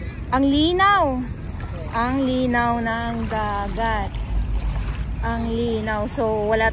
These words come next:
oh, yun nga lang, no, yung isda na inaabangan ko din. At,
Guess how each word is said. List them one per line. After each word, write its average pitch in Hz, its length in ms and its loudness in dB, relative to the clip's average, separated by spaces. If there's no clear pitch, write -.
oh, 240 160 -2
yun 277 240 2
nga 247 160 4
lang, 262 160 0
no, 247 80 0
yung 240 260 0
isda 226 380 0
na 220 160 -2
inaabangan 214 720 -2
ko 220 160 -4
din. 214 240 -2
At, 226 1200 4